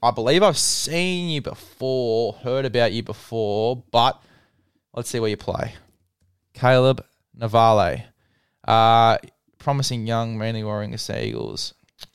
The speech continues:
Da-da-da-da. Because he's been champions. Plays for Cook Islands, uh, in Port Moresby. Uh, second try series, including Australia, Samoa. Da-da.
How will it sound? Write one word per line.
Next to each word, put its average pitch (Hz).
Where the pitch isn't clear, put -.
Da-da-da-da. 143
Because -
he's 101
been 101
champions. 110
Plays 123
for -
Cook -
Islands, 151
uh, 113
in 117
Port -
Moresby. 151
Uh, 117
second 139
try 123
series, 123
including 113
Australia, 117
Samoa. 107
Da-da. 127